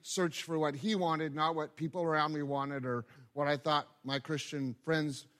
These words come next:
thought I should do. I really wanted to know beyond a shadow of a doubt it's what God wanted me to do. Always a good thing to do, to be careful to discern what God's will is. Never gonna argue against that.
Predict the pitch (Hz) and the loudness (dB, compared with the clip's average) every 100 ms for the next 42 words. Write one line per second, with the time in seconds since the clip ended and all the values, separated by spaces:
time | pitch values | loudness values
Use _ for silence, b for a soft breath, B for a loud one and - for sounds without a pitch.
0 | _ - 160 147 151 151 127 143 139 156 | _ 0 2 4 2 -2 -2 0 2 2
1 | 160 156 156 151 139 139 139 135 131 b | 2 0 0 -2 -2 -4 -2 -2 -4 b
2 | b - 165 185 165 - 170 160 139 143 | b 0 2 2 0 2 2 2 2 2
3 | 139 127 - 143 135 180 208 156 127 107 | 2 -2 -8 -10 2 6 6 4 -2 -4
4 | 101 98 92 95 175 196 165 151 175 185 | -8 -10 -12 2 4 4 2 -2 -2 -2
5 | 170 151 143 131 131 - 185 180 151 131 | -4 -4 -4 -6 -8 -2 2 2 0 -6
6 | 117 b b - 151 147 - 170 160 147 | -6 b b -12 -4 -2 2 2 2 2
7 | 139 123 139 135 127 180 165 95 - - | 0 2 2 0 0 0 2 -2 -10 -14
8 | 120 147 151 143 139 135 151 120 101 117 | -4 -2 0 0 0 0 0 -2 -8 -8
9 | 120 110 - 135 101 | -8 -10 -10 -12 -12